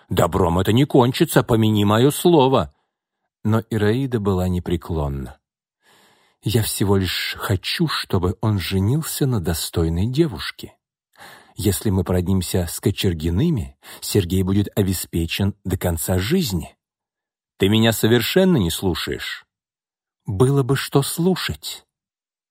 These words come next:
"Я тебя предупредил. Хватит совать свой нос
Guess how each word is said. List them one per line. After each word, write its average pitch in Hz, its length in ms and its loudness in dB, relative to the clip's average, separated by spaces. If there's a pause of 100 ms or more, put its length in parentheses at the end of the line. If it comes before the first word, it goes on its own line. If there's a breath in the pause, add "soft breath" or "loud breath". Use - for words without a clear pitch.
(240)
"Я 85 360 0
тебя 101 380 0
предупредил. 92 800 -4 (560 loud breath)
Хватит 98 540 2
совать 92 340 2
свой 85 320 0
нос 101 380 -2